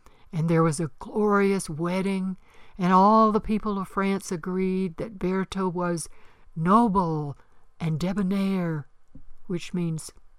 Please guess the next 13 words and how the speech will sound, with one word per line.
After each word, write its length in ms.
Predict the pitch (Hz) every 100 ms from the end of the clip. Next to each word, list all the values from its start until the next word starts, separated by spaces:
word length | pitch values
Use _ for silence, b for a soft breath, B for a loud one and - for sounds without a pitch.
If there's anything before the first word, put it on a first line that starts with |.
| -
she 160 | - 165
was 100 | 160
just 300 | 165 156 -
great. 400 | 175 170 147 - b b b b b -
And 180 | 180 175
people 280 | 185 165 202
said 360 | - 170 156
that 200 | 147 147 - - -
she'd 240 | - 196 165
make 260 | 151 151
a 60 | 170
fine 540 | - 175 180 196 196
queen. 540 | - 220 233 185 147